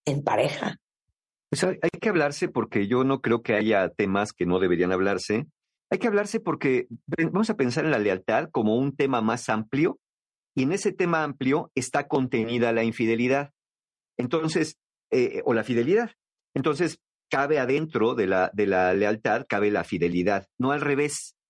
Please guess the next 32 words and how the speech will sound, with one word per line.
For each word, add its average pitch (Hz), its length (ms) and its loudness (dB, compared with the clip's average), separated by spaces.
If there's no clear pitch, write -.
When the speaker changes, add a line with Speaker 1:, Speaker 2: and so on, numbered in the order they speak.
Speaker 2:
La 113 80 0
lealtad 117 400 -2
no 131 140 0
siempre 127 460 -2
cabe 107 280 2
adentro 101 340 0
de 92 80 4
la 90 100 2
fidelidad. 98 560 0
Entonces, 226 580 -2
hay 202 200 -2
que 220 340 0
tener 139 240 0
estas 160 240 -2
conversaciones 117 880 0
porque, 147 540 -2
pues, 156 180 -4
todo 233 220 0
tema 214 220 -2
conviene 151 320 0
ser 151 180 -2
hablado, 110 460 2
especialmente 147 600 -2
si 123 120 -2
afecta 123 400 -2
no 120 100 0
solamente 117 460 -2
las 90 160 -4
formas, 104 260 0
sino 101 160 0
el 104 80 0
fondo. 107 380 -2